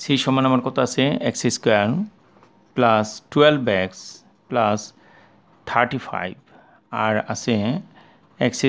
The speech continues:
স্কয়ার প্লাস ফোর এক্স মাইনাস ফাইভ। এটাকে আমরা লঘিষ্ঠ আকারে প্রকাশ করব। দেখো, এক্স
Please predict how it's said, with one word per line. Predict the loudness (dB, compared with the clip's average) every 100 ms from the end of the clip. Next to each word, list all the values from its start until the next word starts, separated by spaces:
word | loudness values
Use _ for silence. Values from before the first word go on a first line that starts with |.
| -2
স্কয়ার | 0 2 2 0 -4 -2
প্লাস | 2 2 0 -8 -2
ফোর | 2 2 2
এক্স | -2 -6 -2 0
মাইনাস | 2 0 -4 -6
ফাইভ। | -8 -8 -14 -20 -20 -20 -6
এটাকে | -2 0 2
আমরা | 2 2
লঘিষ্ঠ | 0 -2 -2
আকারে | -2 -4
প্রকাশ | -2 -4 -2
করব। | -4 -2 -2
দেখো, | -2 -2 -4 -4 -4
এক্স | -6